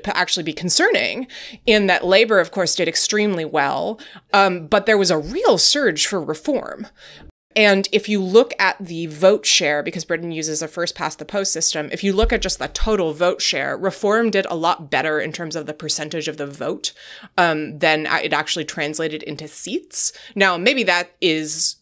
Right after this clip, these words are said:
if you don't like Reform, like, that's good. That meant that Labour, the Lib Dems, Tories were actually very efficient in blocking out Reform from getting seats. But I also think that that means that there is a, you know, that populist surge is still there.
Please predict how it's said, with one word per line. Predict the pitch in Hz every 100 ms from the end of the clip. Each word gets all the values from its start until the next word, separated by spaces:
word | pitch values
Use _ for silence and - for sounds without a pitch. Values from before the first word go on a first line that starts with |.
| -
if | 196
you | 180
don't | 185 156
like | 160
Reform, | 160 - 302 180 160
like, | 143 143
that's | 151 -
good. | 160 220 151
That | 151
meant | 156 151 143
that | 147 151 -
Labour, | 165 156 156
the | 151
Lib | 156 151
Dems, | 151 143 151 -
Tories | 185 151 147
were | 147
actually | - - 160
very | 143
efficient | 135 - 214 170
in | 143
blocking | 147 156 139 151 -
out | 196 -
Reform | - - 147 135
from | 175
getting | 147 113 175
seats. | - 143 - - -
But | - 175
I | -
also | 214 294 254
think | 208
that | 175 151
that | 135
means | 143 151 151
that | 156
there | 151 151
is | 170 160 156
a, | - 151 147 143
you | 156
know, | 147 156 - - -
that | 214
populist | - 262 233 196 -
surge | - 214 208
is | 180 -
still | - 156
there. | 151 147 226 202 67 180